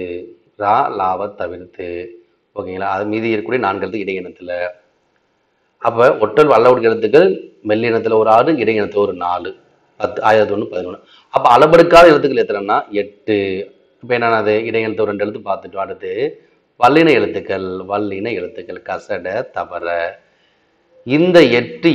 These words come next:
எழுத்துக்கள்ல ஒற்றளபடை அளவெடுக்காது. பத்து மெய்யெழுத்துக்கள்ல தான் அளவெடுக்கும். ஆயுத எழுத்து சேர்ந்து பதினொன்னு. எப்படி அளவெடுக்கணும்? அந்த மெய்யெழுத்து திரும்ப வரும்.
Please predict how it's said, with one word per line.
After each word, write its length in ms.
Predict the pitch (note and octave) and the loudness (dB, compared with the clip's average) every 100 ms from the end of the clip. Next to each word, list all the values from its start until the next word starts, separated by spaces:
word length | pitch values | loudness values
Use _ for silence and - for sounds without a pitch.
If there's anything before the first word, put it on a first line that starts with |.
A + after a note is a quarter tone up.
| A2+ | 4
எழுத்துக்கள்ல 760 | B2 - C#3+ - A#2+ G2+ F#2+ G2+ A#2 B2+ C3 - - _ G#2+ | 2 2 0 4 2 2 2 4 6 8 8 4 -6 _ -6
ஒற்றளபடை 640 | - C3 A#2+ F#2+ F#2 G2 B2 - | 0 2 2 2 0 0 0 -2
அளவெடுக்காது. 840 | G2 G2+ G2 - F#2+ F2 F2 F#2+ G2 F#2 F2 - _ _ _ _ _ _ _ _ A2+ | -2 0 0 -4 -4 -4 -4 -6 -6 -6 -10 -16 _ _ _ _ _ _ _ _ -16
பத்து 260 | - - B2 | -4 0 2
மெய்யெழுத்துக்கள்ல 640 | G#2+ A#2 G#2+ G#2 F#2 F2 F2 | 2 2 2 -2 -4 -4 2
தான் 120 | A#2 | 2
அளவெடுக்கும். 560 | G2 F2+ F2 F2 G2 F#2+ F#2 | 2 -2 -6 -8 -10 -6 -2
ஆயுத 200 | G#2 G2+ | 0 -2
எழுத்து 200 | F#2+ G#2+ | -4 -4
சேர்ந்து 160 | C#3 D#3+ | -4 -4
பதினொன்னு. 500 | F#2+ F2+ F2 F2 F#2 F#2 - _ _ - | -6 -8 -8 -10 -10 -10 -14 _ _ 4
எப்படி 240 | D#3 F#3 E3 | 6 8 6
அளவெடுக்கணும்? 480 | D3 B2+ B2 D3+ A#2 | 8 6 4 2 2
அந்த 220 | B2 D3 C#3 | 2 0 0
மெய்யெழுத்து 420 | B2 C3 C#3 C3 D#3+ | -2 2 4 4 0
திரும்ப 220 | A#2+ B2 A2 | 0 2 4
வரும். 260 | G2+ G2 | 4 0